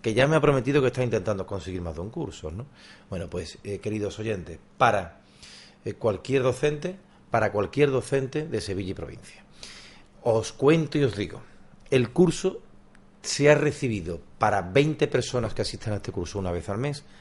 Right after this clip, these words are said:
más de mil solicitudes. Es decir, un éxito sin precedente, con lo cual el curso está más que lleno. En septiembre, no, en octubre volveremos a sacar más ediciones, pero desde aquí quiero felicitar a todos vosotros porque, eh, veo clara y llanamente cómo existe gran hincapié,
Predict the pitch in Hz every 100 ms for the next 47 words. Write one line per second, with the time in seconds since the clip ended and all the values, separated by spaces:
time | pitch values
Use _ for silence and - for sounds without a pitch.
0 | - 110 127 139 127 156 156 - 139 120
1 | - - - - - - 104 95 - 110
2 | 127 123 - 120 120 104 101 113 127 127
3 | 127 107 98 110 101 113 107 107 104 104
4 | - 104 95 117 135 - - - - 101
5 | - 92 113 123 113 113 98 90 - 120
6 | 101 92 90 98 90 87 92 98 90 87
7 | 92 - 135 143 143 - - - - -
8 | 110 104 98 98 123 147 127 127 104 98
9 | 123 - - - - - 104 98 - 165
10 | 143 117 - 131 135 139 - - - -
11 | 117 - 95 - - 107 104 92 90 120
12 | 151 151 139 131 113 117 117 120 131 123
13 | 104 117 117 131 107 127 170 180 135 117
14 | 147